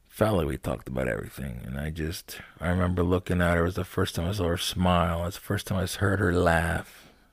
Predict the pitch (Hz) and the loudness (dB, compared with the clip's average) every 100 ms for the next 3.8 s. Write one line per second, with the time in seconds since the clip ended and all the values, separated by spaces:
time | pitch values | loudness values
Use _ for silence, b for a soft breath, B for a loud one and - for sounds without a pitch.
0 | _ - 101 107 127 127 120 117 104 101 | _ 2 6 6 8 6 6 6 6 6
1 | 107 110 104 107 98 90 104 b b b | 6 6 4 4 6 4 2 b b b
2 | b b b b b - 101 95 87 98 | b b b b b 2 4 4 2 2
3 | 98 92 95 92 101 101 - | 2 4 2 4 4 4 0